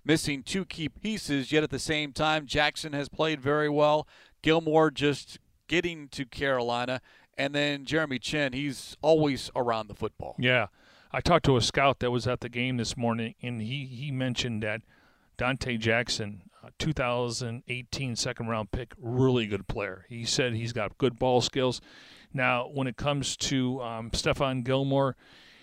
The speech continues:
Speaker 2: you know, uh, initially, you know, he,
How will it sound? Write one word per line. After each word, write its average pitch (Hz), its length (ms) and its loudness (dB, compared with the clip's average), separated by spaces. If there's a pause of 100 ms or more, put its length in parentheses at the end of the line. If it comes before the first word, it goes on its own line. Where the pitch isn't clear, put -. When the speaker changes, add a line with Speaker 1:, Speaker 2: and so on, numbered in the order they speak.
(680)
Speaker 2:
you 185 120 -6
know, 160 140 -4
uh, 151 60 -10 (800)
initially, 147 560 4
you 139 180 0
know, 127 320 0 (140)
he, 139 280 -6